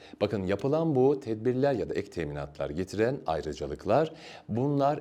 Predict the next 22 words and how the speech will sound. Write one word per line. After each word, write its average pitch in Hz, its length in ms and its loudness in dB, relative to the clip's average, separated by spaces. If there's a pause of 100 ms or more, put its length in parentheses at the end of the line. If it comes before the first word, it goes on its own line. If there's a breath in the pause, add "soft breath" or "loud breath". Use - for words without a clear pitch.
eşitlik 135 440 -4
ilkesine 113 680 -2 (180)
aykırılık 107 600 0
teşkil 90 380 -4
etmez. 120 440 0 (240 loud breath)
Çünkü 127 340 0
bunların 151 440 2
da 107 120 2
devlet 135 380 2
nazarında 104 500 -2
özel 120 220 0
olarak 95 240 -2
korunması 120 440 -4
gereken 90 400 -2
kişiler 123 400 0
mi? 151 220 0 (260 loud breath)
Evet. - 320 6 (340 loud breath)
Mesela 147 280 2
kaynaştırma 143 580 0
öğrencileri 135 540 2
vardır 120 280 2
sınıflarda. 104 760 2